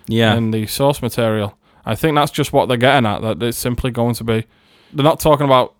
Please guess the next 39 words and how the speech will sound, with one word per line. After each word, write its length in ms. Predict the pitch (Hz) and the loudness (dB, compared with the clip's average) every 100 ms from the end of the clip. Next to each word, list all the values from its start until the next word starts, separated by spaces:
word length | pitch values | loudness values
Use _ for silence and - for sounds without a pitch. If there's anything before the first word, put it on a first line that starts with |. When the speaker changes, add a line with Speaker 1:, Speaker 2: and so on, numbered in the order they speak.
| - | -12
Speaker 2:
gender 360 | 139 143 139 135 | -2 2 4 2
hijacking, 840 | - 127 131 131 117 - 117 113 | 2 2 2 0 -2 -2 -4 -2
like, 220 | 117 113 - _ 123 | -2 -2 -6 _ -4
the 120 | 120 | -2
Invisible 400 | 120 127 120 113 | 2 0 2 2
Man 240 | 120 120 | 4 2
to 100 | 113 | 0
be 140 | 113 113 | -2 0
the 100 | 113 | 0
Invisible 480 | 110 117 117 113 107 | 0 0 0 0 2
Woman 360 | 123 113 98 | 4 2 0
or 100 | 101 | 0
Speaker 1:
Yeah, 280 | 131 127 110 | 4 4 4
Speaker 2:
something 100 | 107 110 | 2 2
like 80 | 120 | 2
that. 100 | 127 | 2
Speaker 1:
I 20 | |
think 140 | 147 127 | 2 2
Speaker 2:
This 80 | |
Speaker 1:
it's 80 | 135 | 0
Speaker 2:
is 100 | 110 | -2
Speaker 1:
just 180 | - - | -8 -8
Speaker 2:
how 180 | - 120 | -4 -2
it's 120 | 113 92 | -4 -6
written. 380 | 107 - 101 104 | -4 -2 -4 -4
Speaker 1:
I 80 | 113 | 0
think 140 | 143 | 2
it's 80 | 123 | 0
just 140 | 110 - | -2 2
saying 220 | 113 104 | 2 2
that 120 | 98 - _ _ - | -2 -8 _ _ -8
the 100 | 104 | -2
lead 200 | 104 113 | 2 2
of 80 | 104 | 2
this 160 | 95 - | -2 0
film 240 | 104 98 | 0 0
is 80 | 95 | -2
gonna 240 | 98 95 | -2 -2
be 380 | 95 98 95 - | -2 -2 -4 -8